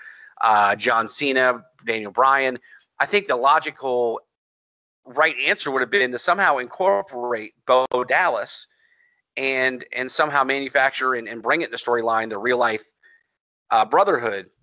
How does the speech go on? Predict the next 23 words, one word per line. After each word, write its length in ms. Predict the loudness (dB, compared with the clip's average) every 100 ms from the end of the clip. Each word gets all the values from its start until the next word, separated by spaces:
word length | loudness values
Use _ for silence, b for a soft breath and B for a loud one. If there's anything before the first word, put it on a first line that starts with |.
| -10
that 140 | -8
they 140 | -8 -8
shared. 420 | -8 -6 -6 -8 _ b b b -6
And 120 | -6
so 320 | -2 2 2 2
specifically 640 | -6 -4 -2 -2 -8 -4
when 120 | -4
it 80 | -6
came 240 | -8 -10
time 360 | -4 -2 -2 -6
to, 500 | -10 -10 -8 -8 -10 b b b b -4
uh, 120 | -2
Bray 220 | 2 2 4
Wyatt 340 | 4 2 2
goes 220 | 0 0
away 160 | 0 -4
from 140 | -4
injury 400 | -8 -6 -6 -6
and 100 | -6
comes 200 | -8 -8
back 320 | -4 -2 -2
as 180 | -4 -6
the 260 | -4 -4